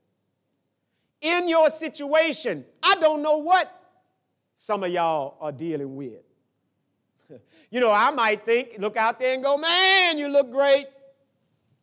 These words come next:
Everything looks like it's going wonderful for you. <laughs> And not have a clue that that's not what's happening.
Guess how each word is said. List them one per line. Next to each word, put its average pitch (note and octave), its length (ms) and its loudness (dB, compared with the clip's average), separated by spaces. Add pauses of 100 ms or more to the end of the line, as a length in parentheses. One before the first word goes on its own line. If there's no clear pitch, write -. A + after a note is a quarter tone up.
(180)
Everything G3 240 -4
looks G#3+ 160 -4
like A3 140 -2
it's F#3+ 80 -8
going B3 220 0
wonderful F#3+ 320 -6
for A#2+ 180 -20
you. - 60 -20 (260)
<laughs> C#3+ 60 -20 (680)
And F4+ 180 -4
not G4+ 220 0
have F#4+ 180 2
a F#4 80 -4
clue G4+ 480 -4 (960)
that B3 140 -8
that's C4 220 -4
not C4+ 240 -6
what's A#3 160 -8
happening. B3+ 460 -14